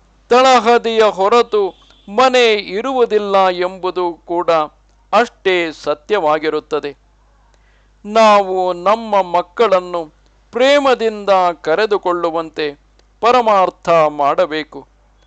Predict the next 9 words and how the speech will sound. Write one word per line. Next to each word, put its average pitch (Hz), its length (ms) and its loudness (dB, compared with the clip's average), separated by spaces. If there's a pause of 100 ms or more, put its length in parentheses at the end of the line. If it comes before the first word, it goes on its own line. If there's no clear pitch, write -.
(340)
ಹಾಗೂ 185 500 2 (420)
ನಾವು 208 560 2
ಎರಡನೆಯವರ 214 920 2
ಮಕ್ಕಳನ್ನು 175 920 -2
ಕರೆದುಕೊಳ್ಳುವಂತೆ, 170 1120 -2 (380)
ಅಂದರೆ 214 420 2
ಬೇರೊಬ್ಬರ 196 840 0
ಮಕ್ಕಳನ್ನು 170 880 -2
ಕರೆದುಕೊಳ್ಳುವಂತೆ 160 1120 -6